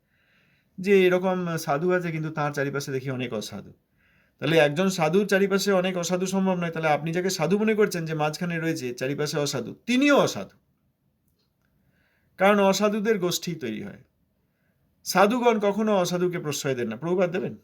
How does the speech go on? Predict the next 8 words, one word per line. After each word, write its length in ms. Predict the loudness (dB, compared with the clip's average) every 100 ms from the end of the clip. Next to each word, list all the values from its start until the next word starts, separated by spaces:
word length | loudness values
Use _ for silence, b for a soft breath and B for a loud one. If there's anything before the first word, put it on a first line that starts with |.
| _
কখনো? 340 | -14 -12 -12 -14 _ _ _ _ _ _ _ _ _ _ _ _ -2
প্রভুপাদের 420 | 2 4 4 2
যে 240 | 4 4
সিদ্ধান্ত, 520 | 2 -2 -2 -2 -2 -2
ব্যক্তিত্ব, 580 | -4 -6 -8 -10 -8
চরিত্র, 380 | -4 -4 -4 -4
আমরা 220 | -2 -2
যা, 280 | 0 2 0